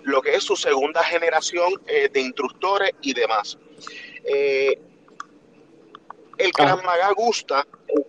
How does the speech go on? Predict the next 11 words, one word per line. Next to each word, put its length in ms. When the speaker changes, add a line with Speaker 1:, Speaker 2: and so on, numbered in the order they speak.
Speaker 1:
porque 380
es 80
un 260
sistema 800
natural, 760
es 200
un, 280
eh, 140
son 220
reacciones 600
instintivas 1120